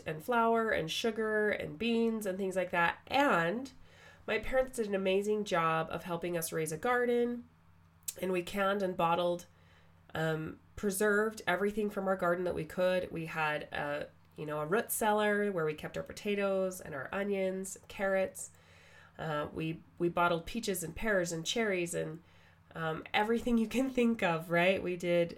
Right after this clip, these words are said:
pie filling and all sorts of things when the fruit would come on, and then we did everything from our garden. So we had frozen corn and frozen peas, and, um, they were able to keep the squash for quite a while, things like that.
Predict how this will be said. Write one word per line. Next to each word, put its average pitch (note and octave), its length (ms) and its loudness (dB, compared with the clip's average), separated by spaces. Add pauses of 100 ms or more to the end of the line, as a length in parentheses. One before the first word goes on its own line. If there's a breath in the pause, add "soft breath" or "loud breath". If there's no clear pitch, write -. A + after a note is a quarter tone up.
(140)
pie B3 240 8
filling F3 400 2
and E3+ 80 0
all - 160 0
sorts G#3+ 240 -8
of G3+ 60 -8
things D#3 360 -4 (380 loud breath)
when G3 160 2
the F#3+ 80 2
fruit C4+ 220 0
would G#3 140 -2
come F3 200 -2
on, D#3 280 2
and - 180 -2
then F3 120 2
we F3 100 0
did F3 140 0
everything F3 380 -2
from E3 140 -6
our D#3+ 80 -2
garden. D#3+ 360 0
So D#3 140 -8
we D#3 60 -2
had D#3 140 -6
frozen F3+ 300 -4
corn G3 320 -2
and D#3+ 140 -4
frozen F3 300 -4
peas, F3+ 420 -4
and, D#3 240 -10 (400 loud breath)
um, D#3 360 -4
they F3+ 120 -2
were F#3+ 80 2
able F3 140 2
to E3+ 60 -6
keep F#3 200 -10
the E3 60 -8
squash F#3+ 400 2
for E3 120 -6
quite D#3+ 220 -4
a D#3 60 -2
while, D#3 200 2
things C4+ 220 -2
like G3 160 0
that. - 240 -4